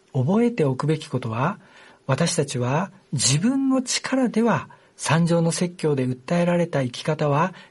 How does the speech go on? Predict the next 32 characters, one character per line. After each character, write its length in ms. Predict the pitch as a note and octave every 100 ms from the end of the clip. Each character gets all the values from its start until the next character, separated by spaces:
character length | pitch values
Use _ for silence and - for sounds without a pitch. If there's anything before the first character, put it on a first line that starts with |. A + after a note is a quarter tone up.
| _
で 140 | - A2
き 160 | -
な 180 | C3+ D3+
い 60 | F3
と 240 | - -
い 80 | G3
う 60 | -
こ 120 | -
と 80 | G#2
で 140 | F#2
す。 200 | - - _ _ _ _ _ _ _ - - - - -
イ 100 | F#3
エ 80 |
ス 60 | A3
様 240 | G#3+ D#3+ B2+
は 300 | C3+ F3+ - - -
聖 400 | - - F#3 A3+
霊 160 | B3 B3
の 160 | B3
力 440 | B3 - - C4+ C4+
に 120 | A3
よ 100 | F3+
っ 40 |
て 200 | - E3+
満 160 | C3+ C#3+
た 140 | G#3+
さ 140 | G#3+ A3+
れ 100 | F#3+
て 320 | F#3 G3+ G#3+ - -
初 340 | - B2 C3+ A#3+
め 140 | C4
て 240 | - -